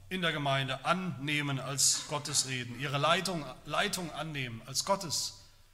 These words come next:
Leitung und Führung, die sich dieser Leitung auch gerne fügen und unterordnen wollen. Wo das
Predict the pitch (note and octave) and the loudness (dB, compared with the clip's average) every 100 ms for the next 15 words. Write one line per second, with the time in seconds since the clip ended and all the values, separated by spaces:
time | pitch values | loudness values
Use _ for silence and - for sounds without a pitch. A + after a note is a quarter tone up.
0 | - B2+ B2 A#2 A2+ G#2 G2 G#2+ G2+ F2 | -8 -2 -2 -4 -8 -10 -10 -12 -14 -16
1 | F#2+ G2 - - - - - - - - | -18 -20 -20 -20 -20 -20 -20 -20 -20 -20
2 | - - - - - - _ _ _ - | -20 -20 -20 -20 -20 -20 _ _ _ -12
3 | B2+ C3 C3+ B2+ B2+ A#2 B2+ C#3+ A#2+ A#2 | -4 -4 -4 -6 -4 -4 -6 -6 -8 -8
4 | B2+ B2 B2+ G2+ - - C#3 C#3 C3 A#2+ | -6 -4 -4 -6 -10 -8 -4 -4 -4 -8
5 | C3+ C#3 C3 A2 A#2 G#2+ G2+ G#2 G2+ G#2 | -8 -6 -6 -6 -8 -8 -8 -8 -10 -6
6 | C#3+ - - - | -2 0 0 -6